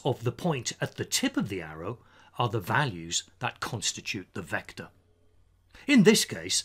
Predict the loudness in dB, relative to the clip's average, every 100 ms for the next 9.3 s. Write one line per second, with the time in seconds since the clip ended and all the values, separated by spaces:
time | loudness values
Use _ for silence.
0 | -4 -2 4 4 4 0 2 2 2 -2
1 | -2 0 0 0 -2 -6 -10 -8 -10 -4
2 | -4 -4 -6 -4 -2 0 -2 -2 -16 _
3 | -2 -2 0 -2 -4 -8 -12 -6 -6 -4
4 | -4 -4 -6 _ _ _ -20 -20 -16 2
5 | 8 8 8 0 -2 -4 2 2 4 4
6 | 2 2 2 6 6 6 2 -10 -6 -6
7 | -4 0 2 2 0 -2 -2 0 0 0
8 | -4 -6 -8 -4 -4 -2 -4 -4 -8 -10
9 | -8 -6